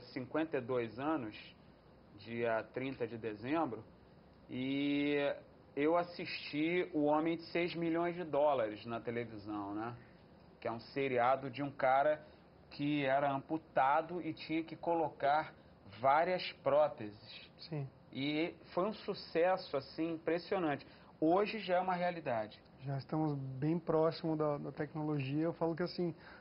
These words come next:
Speaker 2: logo, logo tá começando a ultrapassar os limites dos nossos membros mesmo.
Speaker 1: Que loucura, cara.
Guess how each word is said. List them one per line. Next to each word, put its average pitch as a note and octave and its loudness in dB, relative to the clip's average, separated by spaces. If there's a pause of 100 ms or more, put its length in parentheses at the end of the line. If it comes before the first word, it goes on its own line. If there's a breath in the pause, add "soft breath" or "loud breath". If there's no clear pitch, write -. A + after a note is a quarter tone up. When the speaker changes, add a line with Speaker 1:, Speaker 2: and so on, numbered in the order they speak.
(140)
Speaker 2:
logo, E3 2
logo E3+ 4
tá E3+ -2
começando E3 -2
a D#3 2
ultrapassar F3 2
os F#3+ -2
limites F3+ 0
dos F3 2
nossos F3 2
membros E3 -2
mesmo. - -12 (380)
Speaker 1:
Que D3+ -4
loucura, B2+ -6
cara. - -16